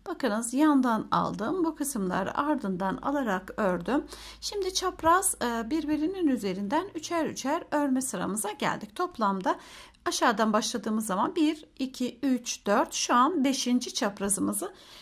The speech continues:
yapacağız. Beşinci çaprazımızı yaptıktan sonra beremizin tepe kısmını oluşturmak için artık eksiltmelere başlayacağız. Şu ana kadar herhangi bir eksiltme işlemi yapmadık. Şimdi takıyorum tığımı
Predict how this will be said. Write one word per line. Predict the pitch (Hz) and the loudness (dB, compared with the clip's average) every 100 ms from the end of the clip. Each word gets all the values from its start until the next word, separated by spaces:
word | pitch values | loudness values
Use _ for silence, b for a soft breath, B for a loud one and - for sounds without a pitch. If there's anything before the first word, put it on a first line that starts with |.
| B 453 | B -2
yapacağız. | 427 247 202 190 214 | 0 0 0 -2 -2
Beşinci | 359 381 392 - | -4 -4 -4 -4
çaprazımızı | - 277 233 220 214 208 254 | -2 0 0 -2 -2 0 0
yaptıktan | 277 277 302 311 339 | -2 -4 -4 0 0
sonra | 339 180 - - | 0 -2 0 0
beremizin | 370 349 233 226 254 | 0 0 0 0 -2
tepe | 311 349 | -4 -6
kısmını | 349 254 - 196 - | -2 -2 -2 -4 -4
oluşturmak | 277 294 294 311 285 302 302 | -4 -4 -4 0 2 2 0
için | - 277 311 B B B - | -6 -6 -6 B B B -2
artık | 392 - 294 294 - | 0 -4 -6 -6 -6
eksiltmelere | 311 - 330 - 233 190 196 | -6 -6 -6 -4 -4 -4 -2
başlayacağız. | 233 311 - 262 196 247 | -4 -4 -8 -6 -6 -6
Şu | - 285 | -6 -2
ana | 302 330 | 0 -2
kadar | 294 180 233 | -4 -10 -8
herhangi | 254 262 277 381 302 247 | -6 -4 -4 -2 -4 -4
bir | 233 294 | -4 -6
eksiltme | 285 - 226 208 - | -2 -4 -4 -8 -6
işlemi | - - 196 226 - B B B B - | -4 -2 0 0 0 B B B B 2
yapmadık. | 415 - 185 - 165 - B B B | 2 2 -2 -2 -6 -12 B B B
Şimdi | - - 427 214 190 254 - - _ _ _ _ _ _ _ _ _ _ _ _ _ _ _ | -6 -2 2 2 2 -4 -8 -20 _ _ _ _ _ _ _ _ _ _ _ _ _ _ _
takıyorum | 440 427 359 262 196 208 220 | -10 -2 4 4 4 0 -2
tığımı | - 277 185 175 196 311 | 0 2 2 0 2 0